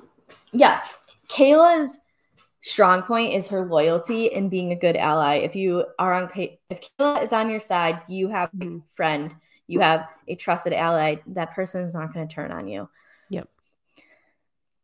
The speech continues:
Speaker 1: And I think I've told you this. I see a little bit of me and Kayla. I am selective in my friendships. I do
Speaker 2: Oh,
Speaker 1: not
Speaker 2: same.
Speaker 1: have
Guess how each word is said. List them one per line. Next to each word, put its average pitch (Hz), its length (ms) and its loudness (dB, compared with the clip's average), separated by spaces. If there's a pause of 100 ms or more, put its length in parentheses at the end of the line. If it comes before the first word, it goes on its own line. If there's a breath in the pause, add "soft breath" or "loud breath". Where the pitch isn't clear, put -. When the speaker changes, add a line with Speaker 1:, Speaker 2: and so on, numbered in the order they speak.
(400)
Speaker 1:
And 220 280 4
I 208 200 6
think 220 200 -2
I've - 140 2
told 185 220 0
you 165 80 -4
this. 165 320 -2
I 175 80 0
see 208 220 -4
a 208 100 0
little 185 160 0
bit 196 120 -6
of 190 120 -4
me 175 200 -10
and 175 140 -10
Kayla. 156 480 -4 (300 loud breath)
I 175 60 -4
am 190 120 -6
selective 180 460 -6
in 175 100 -4
my 170 100 -8
friendships. 151 720 -8 (240)
I 190 140 -4
do 190 140 -6
Speaker 2:
Oh, 208 80 0
Speaker 1:
not 185 100 2
Speaker 2:
same. 180 100 -6
Speaker 1:
have 185 360 -2